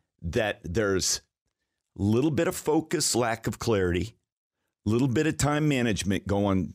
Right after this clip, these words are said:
on here. And, and I think it's really life focused. Sometimes clutter can be, um, a sign that we're lacking some focus. And that can be,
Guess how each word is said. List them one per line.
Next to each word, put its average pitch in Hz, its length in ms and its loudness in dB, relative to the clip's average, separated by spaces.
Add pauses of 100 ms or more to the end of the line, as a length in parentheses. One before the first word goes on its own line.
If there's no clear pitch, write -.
(140)
on 87 260 0
here. 76 380 -2 (580)
And, 107 400 0 (120)
and 131 140 0
I 151 80 0
think 214 280 -4
it's - 200 -4
really 135 400 2
life 110 300 0
focused. - 480 -2
Sometimes 135 640 0
clutter 110 400 0
can 98 320 0
be, 92 380 0 (560)
um, 95 460 -2 (420)
a 110 100 -2
sign 120 420 0
that 104 140 0
we're 101 140 2
lacking 104 440 0
some 95 200 -2
focus. - 460 -2
And 113 180 0
that 170 260 -4
can 202 200 -2
be, 117 480 0